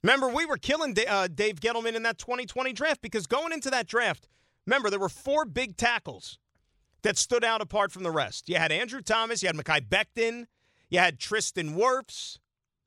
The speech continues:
and then you had the guy that went to Cleveland. And the Giants had their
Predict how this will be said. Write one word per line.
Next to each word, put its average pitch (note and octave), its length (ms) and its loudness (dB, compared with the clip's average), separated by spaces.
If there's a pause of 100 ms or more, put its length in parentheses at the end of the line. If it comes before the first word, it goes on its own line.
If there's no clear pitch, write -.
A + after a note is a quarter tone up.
(420)
and F3 100 0
then G#3+ 120 2
you G#3+ 80 4
had G#3 180 2
the F#3 60 -8
guy G#3 220 2
that G3+ 100 -6
went G3+ 180 -4
to F3 60 -12
Cleveland. D3 500 -10 (2250)
And G3+ 120 4
the G#3 80 2
Giants C#4+ 420 2
had G3+ 340 -2
their C#4 160 4